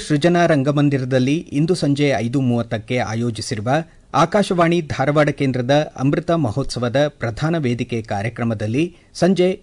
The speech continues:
ಏಳು ಮೂವತ್ತರ ಬಳಿಕ ಹುಬ್ಬಳ್ಳಿಯ ಗೋವಿಂದ ಮಣ್ಣೂರ್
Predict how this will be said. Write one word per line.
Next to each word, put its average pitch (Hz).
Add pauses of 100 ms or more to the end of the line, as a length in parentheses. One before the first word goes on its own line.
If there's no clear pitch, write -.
ಏಳು 170
ಮೂವತ್ತರ 139 (160)
ಬಳಿಕ 120 (460)
ಹುಬ್ಬಳ್ಳಿಯ 196
ಗೋವಿಂದ 165
ಮಣ್ಣೂರ್ 151